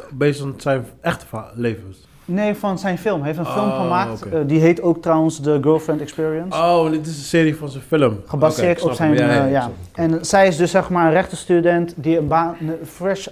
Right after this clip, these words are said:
Speaker 2: out of college een baan krijgt bij een advocatenbureau. En op een gegeven moment, eh, ze, ze, ze is troubled.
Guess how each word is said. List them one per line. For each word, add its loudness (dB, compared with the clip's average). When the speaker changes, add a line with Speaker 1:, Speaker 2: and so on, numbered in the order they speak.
Speaker 2:
out 0
of -4
college 2
een -2
baan 2
krijgt -2
bij 0
een 0
advocatenbureau. 2
En -4
op -2
een -12
gegeven 4
moment, 2
eh, 4
ze, 2
ze, -6
ze -6
is -2
troubled. -2